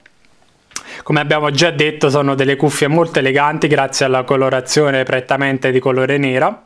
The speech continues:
Partendo dalla parte superiore troviamo una headband, eh, un archetto in plastica con una finitura, eh, superiore co-, in gomma, con riportato il logo della SteelSeries, come possiamo vedere.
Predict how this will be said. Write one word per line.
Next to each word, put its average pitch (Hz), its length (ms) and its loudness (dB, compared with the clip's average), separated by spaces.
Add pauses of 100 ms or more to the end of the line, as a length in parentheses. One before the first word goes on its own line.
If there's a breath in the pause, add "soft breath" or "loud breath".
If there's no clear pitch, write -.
(1160 loud breath)
Partendo 160 460 0
dalla 143 320 2
parte 156 320 0
superiore 151 540 4
troviamo 147 420 0
una 143 240 2
headband, 160 540 0
eh, 139 920 0
un 139 260 2
archetto 143 720 -2
in 139 360 0
plastica 160 640 2
con 147 240 0
una 135 180 0
finitura, 143 840 0
eh, 131 40 -4
superiore 180 760 2
co-, 156 320 -2
in 135 240 0
gomma, 147 440 2 (320 loud breath)
con 147 360 0
riportato 139 520 0
il 139 80 4
logo 143 280 2
della 131 340 2
SteelSeries, 139 920 0
come 135 180 0
possiamo 131 460 0
vedere. 131 540 0